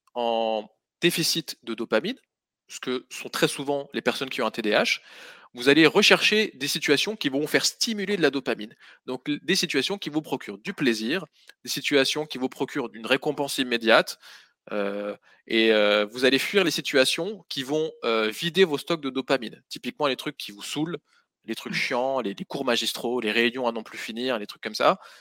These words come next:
Speaker 1: c'est un
Speaker 2: Mhm.
Speaker 1: calvaire. Et donc, votre
Speaker 2: <laughs>
Speaker 1: dopamine va baisser drastiquement et c'est à ce moment-là, quand la dopamine est basse, que vos symptômes vont apparaître. Vous allez commencer à taper du pied, à vouloir vous lever, à regarder en l'air, à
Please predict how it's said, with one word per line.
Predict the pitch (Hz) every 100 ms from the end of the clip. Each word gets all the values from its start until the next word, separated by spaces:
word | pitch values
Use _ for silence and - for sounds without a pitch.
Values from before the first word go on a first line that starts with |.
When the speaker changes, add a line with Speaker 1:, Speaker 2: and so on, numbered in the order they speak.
| _ _
Speaker 1:
c'est | -
un | 147
Speaker 2:
Mhm. | 156
Speaker 1:
calvaire. | 151 123 87 - _ _ _ -
Et |
donc, | 127 117
votre | 131 220
Speaker 2:
<laughs> |
Speaker 1:
dopamine | 156 160 151 170 131 -
va | 113 143 156 135 - - - -
baisser | 180 - 165
drastiquement | 151 147 156 - - 147 196 269 _ _ -
et | 151 180 123
c'est | - 123
à | 120
ce | -
moment-là, | 196 190 175 160 226 -
quand | 135 -
la |
dopamine | 120 143 143 165 170
est | 123
basse, | 123 180 -
que | -
vos | 113
symptômes | 117 160 147 170 190 - _
vont | 117 135 160 - - _
apparaître. | 147 156 120 - - _ - - - _ -
Vous | 120
allez | 123
commencer | 139 139 131
à | 127
taper | 131 -
du | 127 -
pied, | - 165
à | 185
vouloir | 123 127 123 117
vous | 120
lever, | 123 120 160 175
à | 120
regarder | 131 123 131
en | 113
l'air, | 117 135 170 160
à | 127 113 117